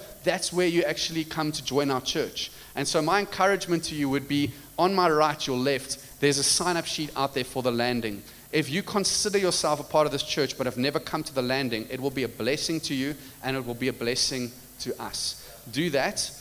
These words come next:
We don't do members, by the way, we do partners. And we'll get more into that as the sermon series goes along. We don't believe in the transactional attitude of membership. We believe in scrumming together, partnering for Jesus.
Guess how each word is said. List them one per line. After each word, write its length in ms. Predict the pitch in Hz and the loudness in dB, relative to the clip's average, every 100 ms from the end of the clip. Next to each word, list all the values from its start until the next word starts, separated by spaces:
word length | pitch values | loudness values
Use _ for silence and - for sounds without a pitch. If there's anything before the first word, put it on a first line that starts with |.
| - - | -10 2
We 120 | 160 | 4
don't 240 | 180 202 | 4 2
do 140 | 190 190 | -2 0
members, 420 | 143 147 139 120 | 0 0 0 -2
by 180 | 123 120 | 0 2
the 100 | 127 | 2
way, 120 | 127 | 2
we 100 | 127 | 0
do 140 | 139 | -2
partners. 840 | - - 147 143 135 107 - - - | -4 2 2 2 -2 -6 -4 -6 -4
And 160 | 127 127 | -4 -2
we'll 80 | 127 | 0
get 200 | 156 143 | -2 0
more 200 | 139 160 | -2 -2
into 140 | - | 2
that 140 | 143 | 2
as 120 | 131 - | 2 -2
the 80 | |
sermon 380 | 123 - 147 143 | -2 0 0 0
series 360 | - 143 135 127 | -2 0 -2 0
goes 240 | 123 113 | 2 2
along. 320 | 113 113 101 | 0 -2 -2
We 80 | 117 | 0
don't 180 | 139 143 | 0 0
believe 280 | 143 135 131 | 0 0 0
in 60 | |
the 80 | 131 | -2
transactional 720 | 131 135 120 131 131 143 131 127 | 0 -2 0 -2 -2 -2 -2 0
attitude 440 | 135 135 - 104 - - - | -2 -2 -6 -10 -14 -20 -12
of 100 | - | -6
membership. 560 | 123 117 123 120 120 - | -2 0 0 -2 -6 -4
We 80 | 123 | -4
believe 360 | 123 120 120 | -2 0 0
in 100 | 120 | -2
scrumming 540 | 110 - - 139 131 123 | -2 -2 0 -2 -2 -4
together, 420 | 120 123 113 104 - - - | -4 -2 -2 -4 -8 -18 -8
partnering 560 | - 131 131 127 123 113 | -2 0 0 -2 -2 -4
for 140 | - | -6
Jesus. 720 | 110 117 135 110 - - - | -4 0 0 0 0 0 -2